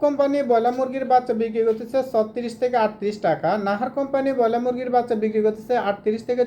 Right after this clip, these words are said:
চল্লিশ টাকা। আফতাব কোম্পানি ব্রয়লার মুরগির বাচ্চা বিক্রি করতেছে ছত্রিশ থেকে আটত্রিশ টাকার মধ্যে। কাজী কোম্পানি ব্রয়লার মুরগির বাচ্চা বিক্রি করতেছে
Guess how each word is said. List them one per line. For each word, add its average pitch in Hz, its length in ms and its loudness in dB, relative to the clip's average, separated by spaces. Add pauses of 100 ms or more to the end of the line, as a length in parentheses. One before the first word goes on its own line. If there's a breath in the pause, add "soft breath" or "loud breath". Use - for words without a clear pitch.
চল্লিশ 220 360 0
টাকা। 147 300 0 (760 loud breath)
আফতাব 226 520 2
কোম্পানি 254 380 2
ব্রয়লার 240 340 2
মুরগির 269 300 -2
বাচ্চা 254 260 2
বিক্রি 226 280 -4
করতেছে 226 420 -2
ছত্রিশ 226 560 -2
থেকে 247 180 0
আটত্রিশ 226 360 -2
টাকার 226 260 0
মধ্যে। 175 280 0 (640 loud breath)
কাজী 226 280 2
কোম্পানি 269 400 0
ব্রয়লার 247 320 2
মুরগির 277 280 -2
বাচ্চা 269 260 -2
বিক্রি 240 260 -6
করতেছে 240 420 0